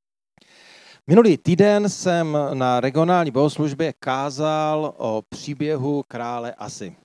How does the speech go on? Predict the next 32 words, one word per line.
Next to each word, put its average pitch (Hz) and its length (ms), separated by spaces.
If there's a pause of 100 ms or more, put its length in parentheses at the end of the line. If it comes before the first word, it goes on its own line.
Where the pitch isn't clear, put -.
(320)
ze 113 160
Starého 110 400
zákona. 104 500 (920)
Eh, 107 40 (560)
nevím, 117 480
jak 131 140
moc 127 240
vám 127 200 (160)
podařilo 139 480
zachytit 139 640
ty 101 120
myšlenky. 175 960 (140)
Vlastně 127 360
celá 151 320
ta 147 100
myšlenka 139 520
byla 139 260
velice 135 400
jednoduchá. 135 840 (420)
Byla 147 220
o 175 100
tom, 190 340
že 160 440 (300)
Bible 156 200
nám 196 220
vypráví 165 760
mnoho 165 260
příběhů, 151 760
které 160 240
mají 156 180
stejný 156 640
obsah. - 640